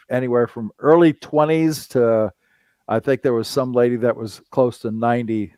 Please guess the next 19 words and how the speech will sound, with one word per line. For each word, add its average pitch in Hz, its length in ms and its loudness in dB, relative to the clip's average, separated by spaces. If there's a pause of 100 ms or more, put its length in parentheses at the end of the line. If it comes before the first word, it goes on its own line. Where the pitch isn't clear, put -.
that 104 180 -8
was 110 180 -12
at 104 80 -6 (100)
the 101 180 -4
one 104 300 -6
in, 95 220 -8
uh, 92 200 -8 (440)
Black 107 320 0
Mountain. 104 400 -10
So, 101 380 -6 (400)
uh, 95 180 -2
all 113 220 0
kinds 113 340 -6
of, 95 160 -8 (160)
uh, 95 120 -10
of 92 160 -14
wonderful 104 360 -6
people 90 380 -4
there. 82 240 -6